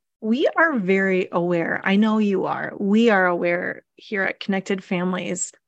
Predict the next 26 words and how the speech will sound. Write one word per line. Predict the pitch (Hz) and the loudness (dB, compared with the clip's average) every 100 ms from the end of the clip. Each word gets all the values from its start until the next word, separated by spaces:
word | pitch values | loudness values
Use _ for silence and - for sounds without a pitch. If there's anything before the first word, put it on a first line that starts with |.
| _ - | _ -4
that | 214 196 - _ _ _ | 0 0 -4 _ _ _
parents | 208 220 311 330 | 0 2 0 -4
are | - 320 - | -4 -4 0
under | 202 190 196 | 2 2 2
a | 190 | 0
lot | 185 175 | 0 0
of | 180 | 0
pressure | 180 170 147 - 160 165 165 _ _ _ | -4 -6 -8 -6 -6 -8 -10 _ _ _
and | 190 196 | 0 0
they | 196 | 0
have | 202 190 - | 0 0 0
a | 202 | 2
lot | 190 208 202 185 196 | 2 2 2 2 0
of | 202 208 | -2 -2
responsibilities, | 202 - - 202 185 202 185 175 185 196 196 190 - - _ _ | -4 -2 -2 -2 -2 -2 0 0 2 0 0 -2 -4 -18 _ _
things | 202 208 202 | 2 2 2
to | - | -2
get | 214 190 185 | -2 -2 -2
done | 190 185 185 - - | 0 2 2 0 -2
every | 190 202 202 | -2 0 0
single | 202 - 202 196 | 0 0 0 0
day. | 175 185 175 175 196 | -2 0 2 0 -2
We | 220 190 226 | -2 2 6
know | 208 190 190 | 6 4 2
that. | 196 190 196 202 | 2 2 0 0
We | - 185 185 185 | -4 -2 0 -2